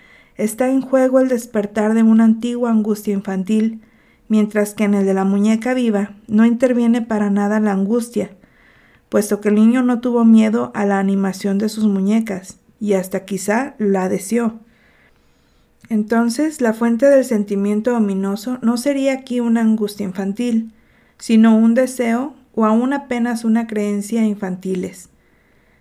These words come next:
Esto parece una contradicción, aunque tal vez no sea más que una multiplicidad que pueda ayudarnos posteriormente en nuestro intento de comprensión. E T A Hoffman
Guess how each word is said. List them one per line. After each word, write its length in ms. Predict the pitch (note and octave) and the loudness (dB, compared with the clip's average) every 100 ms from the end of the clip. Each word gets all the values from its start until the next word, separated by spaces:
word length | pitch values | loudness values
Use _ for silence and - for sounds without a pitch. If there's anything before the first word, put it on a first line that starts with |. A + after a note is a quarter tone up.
| _ | _
Esto 360 | - B3 D#4 D#4 | -4 -2 -2 -2
parece 420 | C#4+ C4 B3+ C4+ | 0 0 0 -2
una 260 | B3+ C4+ C4 | -2 -4 -2
contradicción, 920 | A3+ G#3 G3 G3+ - A#3 A#3 A3+ A3+ _ _ _ | -2 0 -2 -4 -6 -2 0 0 -4 _ _ _
aunque 300 | A3 G#3+ G#3+ | -4 -4 -6
tal 260 | G3+ A3+ B3+ | -4 -2 0
vez 260 | B3+ B3+ | -2 -2
no 100 | A#3 | -4
sea 240 | A3+ A3+ A3 | -2 -2 0
más 300 | G#3 G#3+ - | 0 -2 -2
que 140 | A3 | -2
una 260 | G#3 G#3+ A#3 | 0 0 0
multiplicidad 880 | A#3+ A3 G#3+ G3+ G3 G3 G3 G#3 A#3 _ _ | -2 -4 -6 -8 -6 -4 -4 -6 -8 _ _
que 120 | A3+ | -8
pueda 280 | A3 A#3 C4+ | -2 0 0
ayudarnos 600 | C4 A#3 A3 G#3+ A3+ A3+ | 0 0 0 0 -2 -2
posteriormente 1040 | - G3 G3+ G3+ G#3 G#3+ G#3+ G#3 G#3+ B3+ B3+ | -8 -8 -4 -2 0 0 0 -2 -4 -8 -6
en 100 | G#3 | -6
nuestro 300 | F#3+ F#3+ G3 | -6 -6 -6
intento 460 | G3 F#3+ G#3 G#3 A3+ | -4 -4 -4 -4 -4
de 140 | G#3+ | -4
comprensión. 760 | G3+ F#3 F#3 F3+ - F#3 F3+ - _ _ _ _ _ _ _ - _ _ _ _ _ _ _ _ _ _ _ _ - | -6 -8 -8 -10 -8 -8 -8 -14 _ _ _ _ _ _ _ -20 _ _ _ _ _ _ _ _ _ _ _ _ -4
E 160 | C4 | -4
T 300 | C#4 C#4 B3 | 0 0 2
A 200 | A#3+ A#3+ | 0 -2
Hoffman 500 | A#3+ A3+ A3+ A#3 E4+ | -2 -2 2 2 0